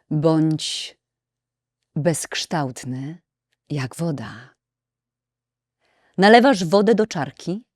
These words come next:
staje się czarką. Nalewasz wodę do imbryka, staje się imbrykiem. Nalewasz ją do butelki, staje się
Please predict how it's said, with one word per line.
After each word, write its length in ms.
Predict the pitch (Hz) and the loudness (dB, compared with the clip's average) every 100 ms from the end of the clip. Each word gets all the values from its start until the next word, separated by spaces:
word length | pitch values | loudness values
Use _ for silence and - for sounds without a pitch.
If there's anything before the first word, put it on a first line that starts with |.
| _ _ _ _ _ _ | _ _ _ _ _ _
staje 440 | - - 139 123 | -12 -8 -8 -8
się 160 | - 139 _ | -10 -14 _
czarką. 600 | - 147 - _ - 131 _ _ _ _ _ _ _ | -14 -14 -16 _ -20 -20 _ _ _ _ _ _ _
Nalewasz 460 | 170 185 190 208 165 | 6 8 8 6 4
wodę 280 | 175 175 | 2 4
do 140 | 165 170 | 2 0
imbryka, 840 | 170 156 147 143 - 143 165 202 _ _ _ _ _ _ _ _ | 0 0 0 -2 -4 -10 -10 -12 _ _ _ _ _ _ _ _
staje 540 | - - - 143 131 123 | -8 -8 -2 -2 -2 -4
się 160 | - | -8
imbrykiem. 840 | - 180 185 214 - 117 113 127 135 _ _ _ _ _ _ _ _ - - - - | -6 -6 -4 -6 -10 -14 -16 -20 -20 _ _ _ _ _ _ _ _ -18 -16 -8 2
Nalewasz 580 | 185 190 180 180 - | 4 6 4 0 -2
ją 240 | 180 170 165 | -4 -2 0
do 100 | 143 | -2
butelki, 840 | 139 - 196 214 202 - 190 180 | -4 -6 -6 -6 -8 -6 -6 -6
staje 580 | - - - 214 202 185 | -10 -12 -10 -8 -8 -8
się 400 | - 139 127 | -10 -10 -10